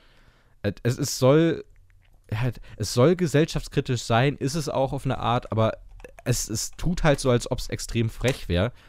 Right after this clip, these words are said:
Es gibt eine Szene, da wird einfach fünfzehn Minuten lang nur von allen Leuten gekotzt,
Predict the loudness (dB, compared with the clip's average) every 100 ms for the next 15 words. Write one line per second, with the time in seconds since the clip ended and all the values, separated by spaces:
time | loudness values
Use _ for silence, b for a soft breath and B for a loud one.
0 | b b -16 -8 -2 -2 4 4 4 4
1 | 4 4 4 2 2 0 0 -2 0 2
2 | 0 2 0 2 0 0 0 2 2 0
3 | 0 -2 0 2 2 2 -2 0 0 0
4 | -6 -14